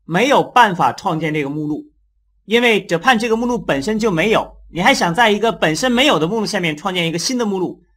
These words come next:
这是不可以实现的。但是呢，make D I R 提供了一个选项叫杠 P，可以递归创建。也就是说，如果一个目录它本身不存在，你可以用杠 P 这个选项，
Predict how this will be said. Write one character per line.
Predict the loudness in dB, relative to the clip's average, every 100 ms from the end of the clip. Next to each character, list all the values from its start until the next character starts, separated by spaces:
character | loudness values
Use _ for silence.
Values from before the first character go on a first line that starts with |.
| _ _ _ _
这 | -8
是 | -8
不 | -8
可 | -4
以 | -4
实 | -4
现 | -4 -2 -2
的。 | -8 _ _ _ _ _ _ _
但 | 0
是 | 2 2
呢， | 2 2 -8 -6
make | -2 2
D | 6
I | 6
R | 4
提 | -2
供 | -2
了 | 0
一 |
个 | 0
选 | 0 -2
项 | 2 2 2 _ -6
叫 | -4 -2
杠 | 2 0
P， | 0 -6 -8 _ _ _
可 | -4
以 | -4
递 | -4 -4
归 | 0 0
创 | -2 -4
建。 | -4 -6 _ _ _ _ _ _ _
也 | 2
就 | 2 2
是 | 2
说， | 4
如 | 4 2 4
果 | 4
一 | 4 2
个 | 0
目 | 0 0
录 | -2 -2
它 | -2
本 | 0 -2
身 | -2 -4
不 |
存 | -6 -2
在， | 2 2 0 _ _ _
你 | -4 0
可 | 0
以 | 0
用 | 0 2
杠 | 2 2
P | -4
这 | -4
个 | -4
选 | -4
项， | 0 -2 -2